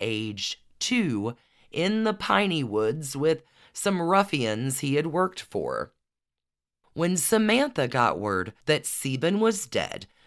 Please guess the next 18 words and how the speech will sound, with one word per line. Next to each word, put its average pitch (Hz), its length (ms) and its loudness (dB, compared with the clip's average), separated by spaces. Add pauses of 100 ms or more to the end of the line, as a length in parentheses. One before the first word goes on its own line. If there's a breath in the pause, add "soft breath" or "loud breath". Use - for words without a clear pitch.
she 185 340 -2
sent - 380 0
her 175 280 2
son 196 520 4
Bud 131 600 2 (320 soft breath)
to 156 240 0
Mississippi 185 1000 0 (280 soft breath)
to 160 120 -2
get 160 260 -2
the 208 120 4
little 185 360 0
boys 170 600 2
and 175 240 -2
bring 156 400 -2
them 160 240 0
back 110 420 0
to 113 320 -4
her. 131 560 0